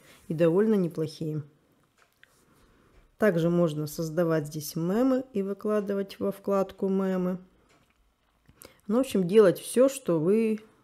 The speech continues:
можете, что любите, и за это будете получать своё вознаграждение. Присоединяйтесь к программе Баунти проекта Амулет и работайте творчески и плодотворно.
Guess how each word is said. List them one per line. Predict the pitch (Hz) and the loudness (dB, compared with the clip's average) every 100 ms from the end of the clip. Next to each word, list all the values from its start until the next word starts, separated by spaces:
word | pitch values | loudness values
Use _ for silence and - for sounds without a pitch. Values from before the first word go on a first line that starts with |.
| _ - | _ 2
можете, | 196 240 208 202 190 180 - | 8 10 8 0 -2 -6 -14
что | - 170 | -2 0
любите, | 170 240 208 196 - 190 - - - - - _ | 2 2 0 -4 -6 -8 -10 -20 -20 -20 -20 _
и | 226 226 | -4 -2
за | 214 | 4
это | 165 214 220 170 | 4 4 2 -2
будете | 175 196 185 151 | -2 -6 -6 -8
получать | - 156 156 202 202 | -8 -8 -4 -4 -4
своё | - 165 175 | -4 -4 0
вознаграждение. | 175 156 156 165 143 151 160 170 147 - _ _ _ | 0 -2 -6 -6 -4 -6 -6 -8 -12 -16 _ _ _
Присоединяйтесь | 185 175 202 190 202 170 151 143 | -10 -4 -2 2 2 2 -2 -14
к | - | -14
программе | - 165 208 262 247 247 - - - - - _ _ _ _ | -8 -2 0 2 0 -4 -20 -20 -20 -20 -20 _ _ _ _
Баунти | - 202 262 262 247 233 | 2 6 6 6 2 -2
проекта | 226 226 226 - 214 | 4 6 6 4 0
Амулет | 208 208 214 214 214 - - - - - - - - - _ | 4 4 6 4 2 -14 -16 -18 -18 -20 -20 -20 -20 -20 _
и | 214 247 247 208 | 0 0 2 0
работайте | 147 151 202 196 190 - 190 | -2 -2 -2 -2 -4 -2 -6
творчески | 185 - 156 175 - - 151 - - | -6 -4 -2 -2 -6 -10 -10 -10 -10
и | 160 | -8
плодотворно. | - 156 160 - 160 160 160 147 | -6 -6 -6 -12 -12 -10 -10 -10